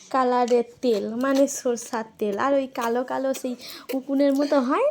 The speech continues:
না, ওই সেই দানা দানা মতো, ওই দিয়ে দিয়েছি। আর ওর মধ্যে দিয়েছি একটু পেঁয়াজ কুচি, আর ঝাল হওয়ার জন্য লঙ্কা চিড়ে করে মাঝখান থেকে দিয়ে দিয়েছি। আর ওর মধ্যে দিয়ে দিব পেঁয়াজের বাটা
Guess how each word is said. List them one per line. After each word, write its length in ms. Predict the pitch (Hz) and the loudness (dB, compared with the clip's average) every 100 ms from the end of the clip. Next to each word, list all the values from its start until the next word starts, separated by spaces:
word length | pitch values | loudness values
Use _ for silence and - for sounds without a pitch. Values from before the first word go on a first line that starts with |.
| 587 | 2
না, 60 | 277 | 2
ওই 200 | 247 269 | 0 0
সেই 200 | 294 277 | 0 0
দানা 420 | 262 254 254 254 | 0 -2 -2 -2
দানা 300 | 262 269 285 | 0 0 0
মতো, 260 | 392 453 285 233 | -4 -2 0 4
ওই 240 | 285 285 | 4 4
দিয়ে 200 | 240 233 | 2 0
দিয়েছি। 440 | 226 226 226 247 | -2 -6 -8 -10
আর 180 | - 302 | -6 0
ওর 160 | 294 285 | 0 2
মধ্যে 320 | 277 269 269 | 0 0 -2
দিয়েছি 420 | 240 254 262 254 254 | -2 -4 -4 -4 -2
একটু 300 | 254 254 269 | -2 -4 -12
পেঁয়াজ 440 | - 262 262 262 | -6 -4 -4 -6
কুচি, 400 | - 302 349 320 - - - _ | -10 -8 -6 -6 -8 -20 -20 _
আর 120 | 269 226 | -4 -4
ঝাল 440 | - 202 233 277 | -8 -4 -2 -2
হওয়ার 340 | 262 285 285 247 | 0 -2 -2 -2
জন্য 300 | 294 285 285 | 0 2 2
লঙ্কা 580 | 269 240 254 247 254 254 | 2 0 -2 -4 -4 -6
চিড়ে 320 | - 285 233 | 0 2 0
করে 260 | 240 247 233 | -2 -4 -2
মাঝখান 520 | 240 233 - 240 226 | -4 -6 -6 -6 -6
থেকে 240 | 214 220 | -6 -6
দিয়ে 220 | 214 202 196 | -4 -6 -6
দিয়েছি। 300 | 196 - 214 - - _ - | -10 -14 -20 -20 -20 _ -2
আর 260 | 294 302 | 0 2
ওর 60 | 294 | 4
মধ্যে 400 | 285 277 247 254 | 4 2 0 -2
দিয়ে 320 | 247 254 269 | 0 0 0
দিব 320 | 254 262 262 | 0 0 0
পেঁয়াজের 580 | 262 269 269 262 262 254 | 0 0 0 0 0 0
বাটা 360 | 247 247 262 | 0 -6 -6